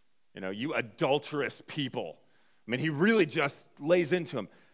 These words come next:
This is one instance where, again, I and just about every scholar I read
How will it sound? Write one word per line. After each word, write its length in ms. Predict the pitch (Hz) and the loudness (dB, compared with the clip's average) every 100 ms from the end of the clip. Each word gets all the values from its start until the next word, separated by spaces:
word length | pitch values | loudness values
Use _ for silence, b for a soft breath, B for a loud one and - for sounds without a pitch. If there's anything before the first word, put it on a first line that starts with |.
| b _ | b _
This 240 | 139 240 339 | -4 -2 -4
is 180 | 262 | -6
one 160 | 247 240 | -8 -8
instance 800 | 226 - - 87 - - - _ _ _ | -8 -12 -14 -14 -16 -20 -20 _ _ _
where, 480 | 123 143 135 131 127 | -2 0 0 -2 -6
again, 680 | 131 117 170 190 104 87 90 _ _ _ _ _ _ - | -10 -8 -8 -6 -6 -10 -16 _ _ _ _ _ _ -2
I 300 | 143 160 190 | 0 2 0
and 500 | 196 131 127 117 110 _ _ 123 | 0 -2 -4 -6 -10 _ _ -18
just 180 | 156 - | -14 -2
about 200 | 156 156 | 2 2
every 180 | 170 151 | 0 -4
scholar 380 | - 160 143 | -4 -2 0
I 100 | 120 | 0
read 460 | 113 139 120 95 | 0 -2 -2 -4